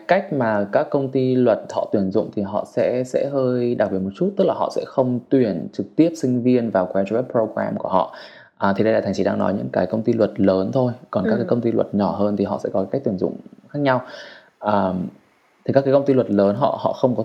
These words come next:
Speaker 1: tuyển trực tiếp vào graduate program mà họ sẽ tuyển trước một cái bước đệm, tức là qua một cái chương trình nó gọi là clerkship. Thì hiểu đơn giản thế là clerkship nó là một cái legal internship, một cái chương trình thực tập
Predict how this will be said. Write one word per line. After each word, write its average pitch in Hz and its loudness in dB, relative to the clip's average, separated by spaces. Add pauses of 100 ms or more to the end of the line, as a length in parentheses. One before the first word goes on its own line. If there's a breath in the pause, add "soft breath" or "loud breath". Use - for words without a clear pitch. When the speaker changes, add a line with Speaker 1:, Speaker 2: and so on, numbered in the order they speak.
(100)
Speaker 1:
tuyển 110 2
trực - -6
tiếp 160 4
vào 123 2
graduate 101 0
program 117 0
mà 90 0
họ 90 -2
sẽ 90 -4 (100)
tuyển 104 0 (120)
trước - 2
một 110 -4
cái - 0
bước - 0
đệm, 156 4 (220)
tức 143 -4
là 127 0
qua 101 0
một 98 0
cái 92 -2
chương 107 -2
trình 101 -2
nó 90 -2
gọi 73 0
là 92 -4
clerkship. 127 0 (480 loud breath)
Thì 110 4
hiểu 107 4
đơn 110 2
giản 120 2
thế 98 2
là 113 2
clerkship 127 -2
nó 101 0
là 120 0
một 107 0
cái 90 0
legal 113 2
internship, 98 -2
một 98 0
cái 92 0 (280)
chương 120 0
trình 101 0
thực - -4
tập - 0